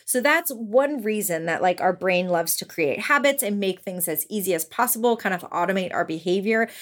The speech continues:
and also why we seek the easy way out. Okay? So,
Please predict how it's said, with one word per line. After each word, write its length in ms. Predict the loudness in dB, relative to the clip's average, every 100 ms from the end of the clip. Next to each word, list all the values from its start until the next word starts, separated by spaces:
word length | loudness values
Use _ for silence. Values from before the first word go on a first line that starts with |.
| -8
and 160 | -4 -2
also 380 | 0 2 2 2
why 280 | 2 2
we 160 | 0 -2
seek 420 | -2 -2 -6 -10 -10
the 200 | -10 -8
easy 300 | -8 -4 -4
way 340 | -4 -4 -4 -4
out. 420 | -6 -6 -8 -12 -12 _ -8
Okay? 420 | -2 0 -2 -4 _ -20 -12
So, 360 | 0 2 2